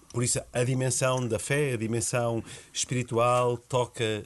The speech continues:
a vida das pessoas do modo, do modo concreto e, e este número, de, de acordo com, com os dados que, que foram revelados,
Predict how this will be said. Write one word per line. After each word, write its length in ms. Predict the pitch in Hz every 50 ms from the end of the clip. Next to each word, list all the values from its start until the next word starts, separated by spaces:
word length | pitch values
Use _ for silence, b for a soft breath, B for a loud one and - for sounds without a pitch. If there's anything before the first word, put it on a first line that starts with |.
| - 117
a 40 |
vida 260 | 104 104 117 110 113 107
das 140 | 110 -
pessoas 360 | - - - 120 113 107 104 101
do 120 | 90 104
modo, 500 | 98 104 104 104 98 87 101 98 95 B B B B B B -
do 80 | 117 107
modo 440 | 104 98 101 98 95 87 85 95 90
concreto 540 | - 101 90 - - 131 170 170 - - 117
e, 160 | 110 110 110 -
e 340 | 107 104 107 104 95 90 - - - -
este 300 | 107 107 98 - - 120
número, 300 | 123 127 123 110 104 104
de, 120 | 90 107 101 - - -
de 60 | 95 107
acordo 260 | 107 - 117 107 104
com, 260 | - - 110 107 107
com 160 | 101 - - 110
os 80 | 107
dados 240 | 107 113 113 110 -
que, 280 | - - 117 113 113 101
que 100 | - -
foram 220 | - 120 117 117
revelados, 500 | 107 117 113 127 127 127 120 - - -